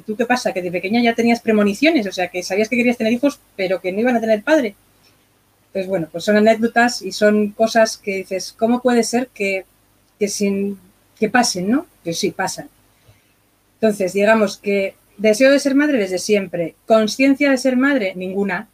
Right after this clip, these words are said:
<laughs> O sea, eh, ninguna. O sea, el deseo fue mayor que la, que la conciencia y que la decisión.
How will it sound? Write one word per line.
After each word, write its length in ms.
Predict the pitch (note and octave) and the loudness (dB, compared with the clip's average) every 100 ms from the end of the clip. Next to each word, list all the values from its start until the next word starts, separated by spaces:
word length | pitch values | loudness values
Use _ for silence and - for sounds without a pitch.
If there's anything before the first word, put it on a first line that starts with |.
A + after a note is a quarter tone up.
| - | -16
<laughs> 240 | E3+ - | -2 0
O 40 | G#3 | 2
sea, 300 | G#3 F3 F3 F3 - _ - D4+ G#3 F3 | 2 -2 -4 -12 -16 _ -20 -20 -20 _
eh, 760 | - G3 G3 F#3+ F#3 F#3 F#3+ F#3 G3 _ _ _ _ - | -8 -4 -2 -2 -4 -4 -8 -12 -20 _ _ _ _ -2
ninguna. 520 | A3 A3+ B3 A3+ C4+ | 2 6 6 6 4
O 20 | C4+ | -2
sea, 160 | G3+ F#3+ F#3+ _ _ _ _ _ A3+ G#3 G3 - _ _ A3 | -8 -10 -16 _ _ _ _ _ -10 -10 -10 -14 _ _ -2
el 100 | G#3+ | 2
deseo 340 | G#3+ A#3+ B3 | 2 2 2
fue 120 | C4+ | 4
mayor 300 | B3+ A#3 A#3 | 6 4 2
que 80 | G#3 | 2
la, 680 | G3 F#3+ F#3+ F#3+ F#3 F3+ - | 2 2 2 0 -4 -6 -8
que 140 | G3+ | -8
la 160 | G3 F#3+ | -6 -4
conciencia 680 | G3+ G3+ B3 C4+ - G#3 F#3+ | -6 -2 2 2 2 -2 -2
y 80 | |
que 100 | G3 | -4
la 80 | G3+ | -4
decisión. 600 | G3 G3+ F3+ B3 C#4 G#3+ | -4 -6 -4 0 2 0